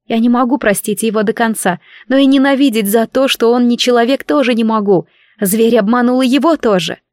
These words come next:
«Это Наяр так утверждает. Правда, мы не знаем», не поверил брат ни единому слову. Но быстро переключился,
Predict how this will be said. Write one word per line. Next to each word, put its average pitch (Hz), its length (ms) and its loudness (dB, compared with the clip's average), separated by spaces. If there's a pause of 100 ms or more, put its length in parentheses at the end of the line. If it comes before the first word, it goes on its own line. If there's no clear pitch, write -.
(1040)
«Это 202 220 -6
Наяр 220 400 0
так 160 180 -8
утверждает. 185 640 -6 (300)
Правда, 233 300 0
мы 226 100 2
не 220 100 2
знаем», 202 480 -2 (220)
не 196 100 0
поверил 180 420 2
брат 202 340 -2 (220)
ни 262 180 0
единому 214 600 -2
слову. 190 500 -6 (840)
Но 294 200 2
быстро 269 360 -2
переключился, 240 920 -4